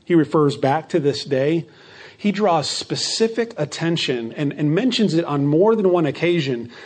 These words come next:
that at that time you heard the voice, but you saw no what? No form. You saw no form. You saw no body,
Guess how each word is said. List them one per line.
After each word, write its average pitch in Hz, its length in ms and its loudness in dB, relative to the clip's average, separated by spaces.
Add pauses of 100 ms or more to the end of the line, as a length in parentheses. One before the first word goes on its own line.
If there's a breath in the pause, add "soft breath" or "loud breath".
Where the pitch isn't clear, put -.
(140 loud breath)
that 151 380 0 (160)
at 180 300 -2
that 214 300 -2
time 170 640 -2
you 147 180 -2
heard 226 640 2
the 170 120 2
voice, 143 720 0 (340 loud breath)
but 160 160 -2
you 139 100 -4
saw 143 560 0
no 123 520 -4
what? 104 360 -8 (1120)
No 123 160 -8
form. 101 460 -10 (1800 soft breath)
You 131 100 -10
saw 156 320 0
no 170 200 2
form. 135 640 -4
You 131 100 -8
saw 139 380 0
no 156 680 2
body, 139 640 0